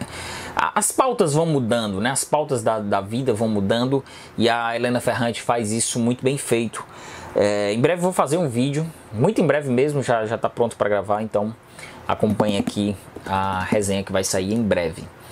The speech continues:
E aí eu concluí também no mês de abril,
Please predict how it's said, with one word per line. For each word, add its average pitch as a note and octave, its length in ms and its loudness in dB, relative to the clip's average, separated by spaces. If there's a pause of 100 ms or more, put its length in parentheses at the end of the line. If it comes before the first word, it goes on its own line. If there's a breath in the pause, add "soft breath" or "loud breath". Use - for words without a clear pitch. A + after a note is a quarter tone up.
(1080 loud breath)
E B3 80 4
aí D4+ 120 4
eu D4+ 80 2
concluí G#3 640 2 (420 loud breath)
também A2+ 540 2
no F3+ 160 2
mês A#2 500 0
de G2 800 0
abril, F#2+ 540 0